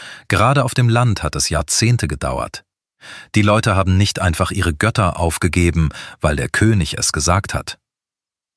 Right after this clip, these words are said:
Und hier muss man Harald einen gewissen Respekt zollen. Wenn man ihn vergleicht mit Olaf Tryggvason in Norwegen, ungefähr dreißig Jahre später, der war brutal.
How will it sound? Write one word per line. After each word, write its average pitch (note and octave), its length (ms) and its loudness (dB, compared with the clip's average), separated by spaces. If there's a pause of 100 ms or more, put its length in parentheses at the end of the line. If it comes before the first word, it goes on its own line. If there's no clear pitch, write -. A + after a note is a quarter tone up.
(480)
Und A2+ 160 2
hier A2+ 300 4
muss C3+ 220 2
man A2+ 200 2
Harald F2 480 0
einen G#2 200 2
gewissen F#2+ 360 2
Respekt - 540 -2
zollen. B1 440 -4 (640)
Wenn G#2 120 4
man G#2+ 160 4
ihn G2+ 120 2
vergleicht G2+ 520 0
mit F2 200 0
Olaf F2 340 2
Tryggvason D#2+ 760 0
in D2+ 200 -6
Norwegen, F2+ 680 0 (280)
ungefähr A#2 380 4
dreißig G#2 500 0
Jahre D#2 240 0
später, F#2+ 560 2 (600)
der D2+ 320 2
war D2 180 2
brutal. F#2 760 0